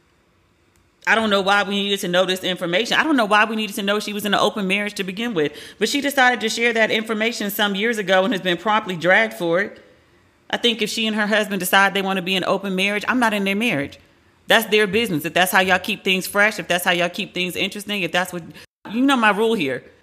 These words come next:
Was everybody consenting? Was everybody of age?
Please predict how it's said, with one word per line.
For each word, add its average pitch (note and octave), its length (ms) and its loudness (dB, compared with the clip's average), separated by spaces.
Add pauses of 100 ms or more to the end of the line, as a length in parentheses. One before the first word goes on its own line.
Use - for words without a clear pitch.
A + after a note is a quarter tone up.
Was G3+ 160 0
everybody A#3+ 380 2
consenting? C#4 760 0 (320)
Was F3+ 160 -4
everybody A#3+ 560 0
of A3 260 2
age? G3+ 520 0